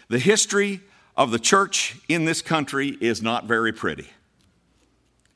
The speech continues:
And things have not, have you noticed, it dominates the news. Have you noticed? Race still dominates the news.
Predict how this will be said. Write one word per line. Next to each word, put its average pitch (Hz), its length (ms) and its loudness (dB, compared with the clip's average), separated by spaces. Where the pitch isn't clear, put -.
And 131 160 -4
things 165 360 0
have 127 200 -4
not, 143 380 -4
have 117 200 -10
you 110 80 -4
noticed, 107 480 -2
it 151 200 -2
dominates 175 600 -2
the 135 100 -4
news. 143 420 -6
Have 147 160 -2
you 147 60 -2
noticed? 180 320 -6
Race 170 380 2
still 156 580 -2
dominates 165 640 2
the 170 100 0
news. 185 540 -2